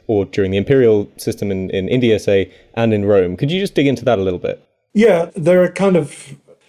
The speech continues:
Speaker 2: there are kind of inner and outer peripheries, and there are provinces. Uh, it's a kind of, you've got the imperial center, and then it's like as though you've got three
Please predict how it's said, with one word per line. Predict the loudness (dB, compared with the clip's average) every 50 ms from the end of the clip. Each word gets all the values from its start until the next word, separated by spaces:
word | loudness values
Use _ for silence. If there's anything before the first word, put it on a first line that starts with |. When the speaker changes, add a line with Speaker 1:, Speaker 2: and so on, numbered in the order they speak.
| _ _ -2
Speaker 2:
there | 0 0
are |
kind | 2 2 0 0
of | 0 0
inner | 0 2 4 4 4 4
and | 4 2
outer | 2 2 0 0 0 -2
peripheries, | 0 2 2 2 2 2 0 0 0 0 0 -2 -6 -10 -12 -12 -16 -20 _ _ -8
and | -4 -4 0 2
there | 2 2 2
are |
provinces. | 2 0 -2 -2 0 -2 -4 -2 -4 -4 -4 -6 -10 -12
Uh, | -12 -12 -10 -10 -10 -10 -6
it's | -4 -4 -2 -2
a | -2
kind | 0 0 0 0
of, | 0 -4 -6 -12 -20 -20 _ _ -20 -20 -20 _ _ _
you've | -12 -10 -8 -8 -2 0
got | 0 0 2
the | 0
imperial | 0 2 4 2 2
center, | 2 2 0 -2 0 2 0
and | 0 2 0
then | 0 0 0
it's | -2 -4 -6 -6
like | -2 0 2 2 0 0 -4 -4
as | -4 -2 0 2
though | 2
you've | 2 2 -2 -2 -2
got | 0 0 0 -2 -6 _ _ _ _ _ -20 _ _
three | _ -20 -18 -14 -6 -2 0 2 2 2 2 0 -2 -2 -2 -4 -4 -6 -10